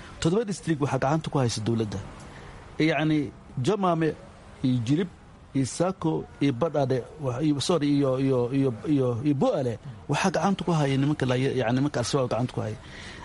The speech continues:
Axmed wuxuu gacanta ku hayaa kule Kismaayo iyo Afmadow iyo xataa Xagar oo thirty kilometer u jirta gacanta kuma haya. Waxaa weeye waa Kismaayo iyo Afmadow iyo Badhaadhe. Xataa Xagar oo, macnaha, yacni, u jirta thirty kilometer gacanta kuma haya.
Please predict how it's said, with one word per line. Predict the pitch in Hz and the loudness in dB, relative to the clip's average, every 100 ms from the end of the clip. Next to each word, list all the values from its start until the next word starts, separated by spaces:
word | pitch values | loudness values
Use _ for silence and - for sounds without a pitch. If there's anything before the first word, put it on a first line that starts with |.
| - | -4
Axmed | 185 247 214 | 0 2 2
wuxuu | 175 185 | 0 0
gacanta | 165 208 196 | 0 0 0
ku | 190 | 2
hayaa | 180 160 | 2 2
kule | 165 156 | 2 0
Kismaayo | - 147 151 165 185 - - - | 0 0 0 0 -2 -6 -18 -2
iyo | 156 156 | 0 2
Afmadow | 180 170 151 | 2 2 2
iyo | 143 127 | 2 0
xataa | - 233 233 | -2 -2 0
Xagar | 196 196 233 | 0 0 0
oo | 196 | 0
thirty | 226 202 - | -2 -4 -2
kilometer | 202 190 170 | 0 0 0
u | 196 | 0
jirta | 170 143 | 0 0
gacanta | 156 165 - | 0 0 0
kuma | 151 | 2
haya. | 127 104 - 147 127 131 - 147 | 2 -2 -6 -6 -6 -8 -8 -2
Waxaa | 147 147 190 | 0 0 2
weeye | 196 160 | 2 2
waa | 151 151 | 0 -2
Kismaayo | - 160 165 202 214 - - - - | -2 0 2 2 -2 -6 -20 -20 -6
iyo | - 170 | 0 0
Afmadow | 143 208 202 202 170 | 2 2 2 0 0
iyo | 170 | 0
Badhaadhe. | 156 143 123 113 104 - 143 117 - | 2 2 0 -2 -8 -10 -8 -8 -2
Xataa | - 220 220 | -2 0 0
Xagar | - 185 254 220 | 0 2 0 0
oo, | 175 | 0
macnaha, | 151 170 196 180 147 | 2 2 4 2 2
yacni, | 143 151 | 0 2
u | 196 | 2
jirta | 160 - | 0 0
thirty | 233 - | 0 0
kilometer | - 170 160 156 | 0 2 2 2
gacanta | 131 131 139 | 0 0 -2
kuma | 143 131 | 0 0
haya. | 107 113 | -2 -4